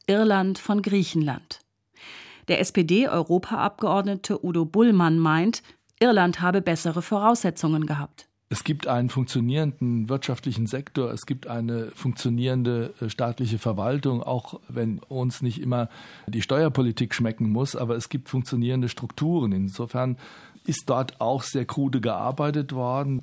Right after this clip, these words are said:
Speaker 2: Die Normalbevölkerung hat harte Einschnitte hinnehmen müssen, aber es war auch einfacher, auf soliden Strukturen wieder auf die eigenen Beine zu kommen.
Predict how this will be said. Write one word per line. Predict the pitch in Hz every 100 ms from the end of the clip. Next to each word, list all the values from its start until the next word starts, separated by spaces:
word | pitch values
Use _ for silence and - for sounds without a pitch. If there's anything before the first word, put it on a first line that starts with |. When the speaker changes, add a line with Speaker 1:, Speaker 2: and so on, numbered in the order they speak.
| 151
Speaker 2:
Die | 113
Normalbevölkerung | 107 107 147 135 127 131 135 127
hat | 117 117 110
harte | 117 123 101
Einschnitte | 101 139 - 147 143
hinnehmen | 131 139 143 143 143 143 135
müssen, | 147 - 160 131 -
aber | 110 127 143 143 - - - -
es | 120 117
war | 117
auch | 131
einfacher, | - 117 127 143 - 135 139 139 127 -
auf | 120 127 135 - - -
soliden | - 135 127 147 143
Strukturen | - 127 - 131 135 127
wieder | 123 127
auf | 127
die | -
eigenen | 117 123 127 127
Beine | 127 139 131
zu | - -
kommen. | - 101